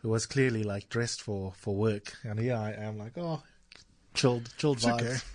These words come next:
Speaker 2: Nobody can see.
Speaker 1: Absolutely. It's
Speaker 2: Exactly.
Speaker 1: radio.
Speaker 2: Yeah.
Speaker 1: Where are we gonna start with your finger?
Speaker 2: Well, listen, I, just, I, I, I showed you, see, this is video, you know, and I, uh, this is one of the most bizarre things. You know, the thing is that what this guy's done, this is a, a French P H D student, his name is
Speaker 1: Yeah.
Speaker 2: Mark Tessier,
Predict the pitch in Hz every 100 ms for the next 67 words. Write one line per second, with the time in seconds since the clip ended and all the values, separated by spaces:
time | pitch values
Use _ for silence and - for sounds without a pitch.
0 | - 175 175 165 - 120 - 120 120 -
1 | - _ 127 131 - 101 - 110 - 120
2 | 131 117 117 104 104 - - 147 107 -
3 | - 214 240 202 170 - 175 - 156 165
4 | 156 254 196 - - - - 262 233 190
5 | 285 - 269 190 160 302 233 226 220 220
6 | - 220 208 302 330 254 - 254 196 180
7 | 165 165 131 156 147 120 143 185 196 190
8 | 190 185 202 185 - 226 233 220 190 180
9 | 139 131 151 135 160 160 156 135 113 104
10 | 143 160 156 277 277 160 131 135 139 202
11 | - 208 - 147 135 110 120 107 123 160
12 | 147 135 120 131 - 160 151 - 165 135
13 | 123 - 156 - 117 98 104 110 120 131
14 | 113 131 139 - - 139 127 120 -